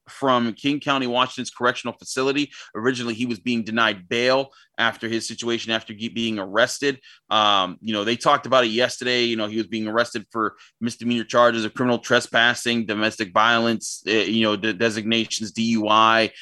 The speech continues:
uh, o-, other things going on with that. Uh, Q, there was that, that, uh, there was that audio that was released from, uh, you know, from the dispatcher with Richard Sherman's wife, you know,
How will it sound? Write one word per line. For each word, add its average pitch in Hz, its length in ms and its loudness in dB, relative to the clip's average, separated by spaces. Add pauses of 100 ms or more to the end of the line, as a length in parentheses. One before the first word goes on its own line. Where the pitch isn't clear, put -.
(200)
uh, 104 260 2
o-, 127 140 2
other 127 160 4
things 120 300 0
going 101 200 2
on 113 100 2
with 110 120 -2
that. 117 300 4 (260)
Uh, 110 160 2 (160)
Q, 214 320 -2
there 156 180 2
was 190 160 4
that, 165 240 6 (300)
that, 135 200 4
uh, 104 520 6
there 131 120 2
was 160 120 0
that 147 160 4
audio 123 340 4
that 107 120 -4
was 98 140 -12
released 113 320 -4
from, 104 300 0
uh, 117 60 0
you 113 100 2
know, 107 120 2
from 110 220 2
the 107 80 0
dispatcher 113 580 2
with 101 160 -2
Richard 110 220 -6
Sherman's 107 280 -2
wife, 107 360 2 (320)
you 110 80 -6
know, 101 220 -4